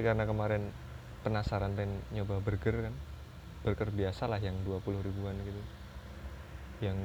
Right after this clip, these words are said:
cuma beef, say-, beef, sayur, tomat, timun,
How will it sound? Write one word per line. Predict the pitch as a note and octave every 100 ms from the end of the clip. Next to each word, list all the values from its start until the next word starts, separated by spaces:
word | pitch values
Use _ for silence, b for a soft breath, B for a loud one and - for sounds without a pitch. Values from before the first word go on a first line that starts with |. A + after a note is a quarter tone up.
| G2 -
cuma | G2 G#2+
beef, | G2+ A#2 - - - - - - - - - - - -
say-, | G#2 G2+ F#2+ F#2+ F#2 - - - - - - - A2+
beef, | B2 C#3+ -
sayur, | G#2 F#2+ G2+ C3 D#3+ - - - - - - - - - - - - - -
tomat, | G2+ G2 G#2 A#2+ - - - - - -
timun, | G#2+ G2+ A2 B2